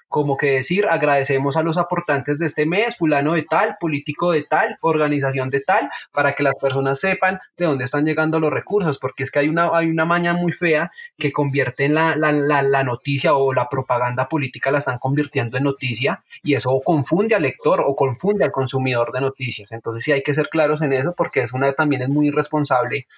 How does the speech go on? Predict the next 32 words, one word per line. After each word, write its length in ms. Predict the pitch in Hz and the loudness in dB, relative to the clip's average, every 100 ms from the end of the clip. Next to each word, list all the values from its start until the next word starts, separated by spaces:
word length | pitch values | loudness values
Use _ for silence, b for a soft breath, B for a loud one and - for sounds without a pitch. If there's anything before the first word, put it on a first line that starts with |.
| B _ | B _
eh, 220 | 135 135 | 0 0
sentar 380 | 131 135 127 120 | 0 0 0 -2
una, 200 | 127 143 | 0 0
una 280 | 147 147 143 | 0 0 2
base, 280 | 151 131 139 | 2 2 0
una 160 | 135 | -2
posición, 540 | 127 147 156 143 143 165 b _ | -2 -2 -2 0 0 -2 b _
como 220 | 139 135 | -2 -2
si 120 | 135 | -2
fuese 220 | 135 117 | -2 -2
una 140 | 131 147 | 0 2
verdad, 340 | 151 135 175 | 2 2 0
sabiendo 440 | 175 147 127 120 131 | 2 0 0 -4 -6
que 240 | 151 139 | -2 0
esa 160 | 123 139 | 0 0
verdad, 400 | 139 135 165 175 B B _ | 0 2 0 0 B B _
eh, 140 | 131 | -4
se 120 | 135 | 0
la 100 | 131 | -2
consignaron 640 | - 135 135 131 123 123 143 | -2 -6 -4 -2 -2 0 2
a, 180 | 147 | 2
a 40 | 151 | 0
su 140 | 151 | -2
cuenta 560 | - 123 120 127 131 135 | -2 -4 0 0 2 2
Bancolombia 640 | 147 143 123 123 147 160 120 | 2 0 -2 0 0 2 2
o 100 | 120 | 2
a 40 | |
la 100 | 120 | 0
entidad 360 | 110 - 113 - | -2 -2 -2 -2
financiera 480 | 131 139 127 120 110 | 0 0 2 -2 -2
que 80 | - | -2
tenga. 260 | 127 107 | -2 -4